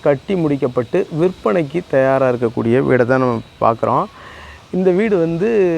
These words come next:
ஒரு முன்னூத்தி நாற்பது சதுரடிங்க தரைத்தளம்.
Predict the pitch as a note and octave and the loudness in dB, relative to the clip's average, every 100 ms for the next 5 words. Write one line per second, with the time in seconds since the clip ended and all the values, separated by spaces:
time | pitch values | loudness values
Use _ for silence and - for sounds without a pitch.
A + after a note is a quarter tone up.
0 | D3+ D3 C#3+ D3 D3 D3+ D3 C#3+ C#3 C3+ | -2 -2 -2 0 2 4 4 4 2 0
1 | C3 B2+ B2+ A#2+ B2 D#3 G#3 A#3 G#3+ - | 0 -2 -2 -4 -6 -4 -2 -2 -6 -6
2 | F#3 E3+ D3 C#3 B2+ C#3 B2 A#2 - C3 | -2 0 0 -2 -2 -2 0 -2 -4 2
3 | D#3+ D3 C3 B2 - - B2 C3 - B2 | 2 2 -2 -4 -8 -8 -4 -4 -4 -6
4 | - | -6